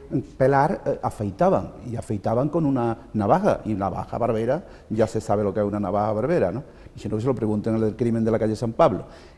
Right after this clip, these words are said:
En-, entonces, Quinito era un personaje, yo me acuerdo que veía a mi madre, "Lola, ¿cómo está usted?". "¿Y su niño? ¿Y su esposo?". Y tal cual.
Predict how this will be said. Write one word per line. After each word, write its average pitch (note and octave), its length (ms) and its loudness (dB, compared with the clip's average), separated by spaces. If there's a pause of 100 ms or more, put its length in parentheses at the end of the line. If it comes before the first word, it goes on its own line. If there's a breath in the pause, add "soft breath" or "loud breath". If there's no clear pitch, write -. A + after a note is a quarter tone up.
(500 loud breath)
En-, B2+ 220 2 (140)
entonces, D#3+ 480 4 (200)
Quinito D#3+ 380 4
era F#3+ 240 2 (120)
un D#3+ 100 0
personaje, E3 560 0 (180 loud breath)
yo C3+ 80 2
me D3+ 60 2
acuerdo B2 300 2
que A2 80 2
veía C3 240 4
a - 20 2
mi D#3+ 100 2
madre, E3+ 340 2 (580 loud breath)
"Lola, E3 300 8
¿cómo F3 160 2
está E3+ 140 -4
usted?". C3 280 -2
"¿Y C#3 60 -6
su F3+ 100 0
niño? D#3+ 240 2
¿Y C#3+ 80 -2
su D3+ 100 -4
esposo?". - 380 -4
Y C3 120 -4
tal D3+ 180 -2
cual. C#3+ 160 0